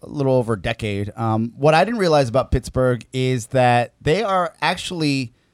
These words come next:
uh, pretty technically, uh, inclined for research, especially medical research.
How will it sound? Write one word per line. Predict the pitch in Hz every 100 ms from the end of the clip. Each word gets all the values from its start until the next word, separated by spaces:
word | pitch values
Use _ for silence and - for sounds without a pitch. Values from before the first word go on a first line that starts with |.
| _ _ -
uh, | 127 120
pretty | - 190 190
technically, | 117 143 165 160 139 143 143 131 123 123 -
uh, | - 110 107 -
inclined | 113 107 139 156 143 123 110 - _ _
for | _ 131 123
research, | 113 165 156 - 110 107 -
especially | - 151 - 139
medical | 123 143 -
research. | 180 180 - 208 208 -